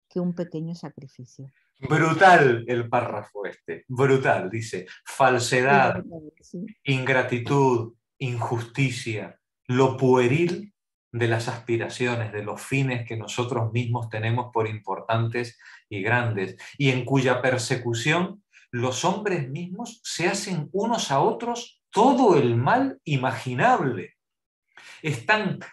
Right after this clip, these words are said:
Speaker 2: tan en contradicción con la idea de lo que pudiera ser un ser humano,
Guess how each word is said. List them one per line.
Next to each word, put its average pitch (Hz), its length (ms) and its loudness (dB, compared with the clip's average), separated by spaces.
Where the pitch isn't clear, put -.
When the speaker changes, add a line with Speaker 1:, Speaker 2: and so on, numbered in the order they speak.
Speaker 2:
tan 233 220 4
en 294 220 2
contradicción 139 1040 2
con 127 220 0
la 123 80 2
idea 139 300 4
de 165 140 2
lo 135 100 0
que 131 100 -6
pudiera 131 460 -2
ser 147 220 -4
un 123 160 -6
ser 113 220 -6
humano, 107 540 -8